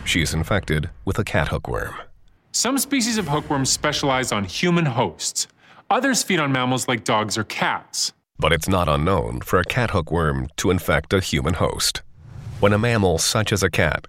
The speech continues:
Speaker 1: steps on soil contaminated with hookworm larvae,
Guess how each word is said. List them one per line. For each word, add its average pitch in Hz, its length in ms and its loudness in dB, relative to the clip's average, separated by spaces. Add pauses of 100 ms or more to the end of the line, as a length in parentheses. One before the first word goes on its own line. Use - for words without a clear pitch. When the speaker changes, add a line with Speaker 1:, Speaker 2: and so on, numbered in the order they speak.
Speaker 1:
steps - 360 0
on 98 140 4
soil 90 380 2
contaminated 85 720 2
with 107 120 -2
hookworm 85 440 0
larvae, - 420 -2